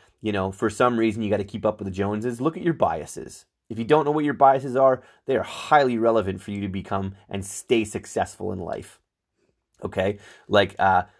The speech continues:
sexuality bias. You see the opposing sex or whatever sexuality you're interested in, and all of a sudden you, you can't think straight. Uh, social bias. You see someone you like and all, all you wanna do is hug 'em.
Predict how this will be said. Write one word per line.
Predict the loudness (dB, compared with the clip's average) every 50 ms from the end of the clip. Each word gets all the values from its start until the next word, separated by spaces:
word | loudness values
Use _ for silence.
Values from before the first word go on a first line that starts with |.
| _ _ _ _
sexuality | 4 4 4 4 4 4 6 6 6 6 4 2
bias. | -2 -6 -10 -12 -12 -16 -18 -20 -18 -16
You | -14 -14
see | -14 -12 -12 -12
the | -10 -8 -10
opposing | -10 -6 -4 -4 -4 -4 -6 -10
sex | -6 -2 -2 -2 -2 -2 -6
or | -6
whatever | -4 -2 -2 -2 -2 -4 -6
sexuality | -6 -4 -4 -4 -4 -4 -4 0 0 0 0 0
you're | -2 0 0 0
interested | 0 0 -4 -6 -4 -2 -2 -2
in, | 0
and | 0 0
all | 0 0 0
of | 0
a | -2
sudden | 0 4 4 4 4 2
you, | -6 -6 -8 -10 -14
you | -14 -8
can't | -4 -4 -4 -4 -4
think | -4 -4 -4 -4 -4
straight. | -12 -12 -12 -12 -12 -12 _ _ -20 -20 _ _ -4
Uh, | 2 4 6 6 6 2
social | 0 2 6 6 6 6 4 -2 -2
bias. | 0 -2 -6 -6 -8 -12
You | -12
see | -10 -8 -8
someone | -4 -4 -4 -2 -2
you | -2 0
like | 2 2 2 2 2
and | -2 0
all, | 0 0 0 -2 -4 -10 -6
all | -2 0 0 0
you | 0
wanna | 0 0 2
do | 2 2
is | 2 2
hug | 0 -2 0 -2
'em. | -4 -10 -14